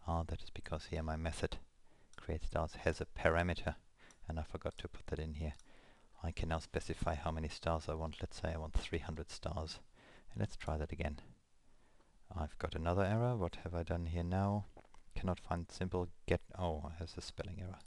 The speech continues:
And of course, with all cut and copy and paste, I duplicated my error here. And there's a missing return statement. Oh, because I've written int.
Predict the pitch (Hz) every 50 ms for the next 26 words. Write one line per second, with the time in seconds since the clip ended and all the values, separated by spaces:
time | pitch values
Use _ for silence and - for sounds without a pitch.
0 | - - - - - - - - - - - - - 92 87 85 - - - -
1 | 90 85 82 82 - - - - 90 - - 82 82 - - - - - - -
2 | - - - - - - - - 92 87 - - - - 90 - - 87 85 85
3 | - - - - - 95 92 - - - - - - - - - - - - -
4 | - - - - 82 82 82 - - 85 - - - - - - - - - 92
5 | 85 87 - 98 107 113 107 107 123 131 135 - - - - - - - - -
6 | - - - - - - - - - - - - - - - - - - - -
7 | - - - - - - - 104 101 98 98 98 95 95 92 - - 92 95 95
8 | - - 90 87 87 85 - - - 90 85 - - - 78 78 - - - -
9 | - - - - - 95 87 78 - - - - - - - - - - - -
10 | - - - 82 82 82 85 - - 82 87 95 90 78 - -